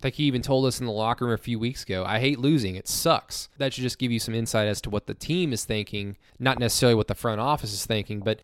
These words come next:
the game really, like I said, the Pelicans really controlled, uh, through the midpoint of the game. During those times, Shai Gilgeous-Alexander was really struggling, but Chris Paul, uh, really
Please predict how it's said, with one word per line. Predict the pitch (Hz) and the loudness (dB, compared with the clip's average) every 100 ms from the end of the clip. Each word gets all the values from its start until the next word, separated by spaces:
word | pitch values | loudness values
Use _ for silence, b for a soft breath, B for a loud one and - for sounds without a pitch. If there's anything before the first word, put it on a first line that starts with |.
| - | -2
the | 139 | 0
game | 139 170 226 220 156 | 4 4 6 4 2
really, | 156 196 185 | 4 6 8
like | 143 131 | 4 2
I | 127 | 0
said, | - 160 143 117 | 2 2 2 0
the | 127 | -2
Pelicans | - 151 175 151 127 | 2 2 2 -4 -4
really | 107 139 143 | 2 6 6
controlled, | 139 117 - 135 139 131 123 - b b b | 4 -2 2 2 4 0 -4 -14 b b b
uh, | - 117 | -2 -2
through | - 131 | 0 -2
the | |
midpoint | 113 123 120 131 131 107 | 0 -2 -2 -2 -2 -2
of | |
the | 98 | -4
game. | 104 117 143 123 110 - | -2 -2 0 -2 -4 -8
During | 120 143 147 139 | 0 0 2 -2
those | 127 | -2
times, | - 135 139 | -2 -2 -2
Shai | - 151 | 0 0
Gilgeous-Alexander | 151 160 151 147 139 113 117 127 | 2 0 0 0 0 0 0 0
was | 107 98 | -2 -2
really | 120 104 | -2 -2
struggling, | - 131 131 113 | 0 2 2 -2
but | - | -4
Chris | - 139 - | -2 -2 0
Paul, | - 127 127 120 - | 0 4 4 2 -2
uh, | 113 110 | -4 -2
really | 107 143 147 | 0 2 2